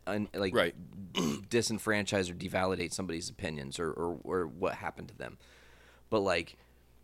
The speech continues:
Speaker 1: it could be possible that it was a culture that's a bigger problem than just it was Morgan Freeman.
Speaker 2: Right.
Speaker 1: That's kinda what I thought about in his one situation. There are other guys that it's like, "Man, Harvey Weinstein, you're going to jail for a long
Speaker 2: Right.
Speaker 1: time." Like, uh, what's that
Speaker 2: Bill
Speaker 1: other guy?
Speaker 2: Cosby.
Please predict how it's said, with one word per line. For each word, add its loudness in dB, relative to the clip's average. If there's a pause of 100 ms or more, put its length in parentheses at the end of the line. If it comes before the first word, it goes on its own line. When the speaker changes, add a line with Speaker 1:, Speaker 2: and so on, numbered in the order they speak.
(420)
Speaker 1:
it 0
could 4
be -2
possible -4
that 0
it -2
was -4
a -4
culture 0 (420)
that's -4
a 2
bigger 2
problem -2
than -2
just -4 (340)
it -2
was -2 (100)
Morgan -6
Freeman. -8
Speaker 2:
Right. -2
Speaker 1:
That's 4
kinda 4
what 6
I 4
thought 2
about 0
in -8
his -6
one -4
situation. -6
There 4
are 8
other 6
guys 6
that -8
it's -14
like, -4
"Man, -2
Harvey 0
Weinstein, 0 (160)
you're 0
going 0
to -10
jail -4
for -10
a -6
long -4
Speaker 2:
Right. 2
Speaker 1:
time." -4 (480)
Like, 0
uh, 2
what's -2
that 4
Speaker 2:
Bill 4
Speaker 1:
other 2
guy? -2
Speaker 2:
Cosby. -6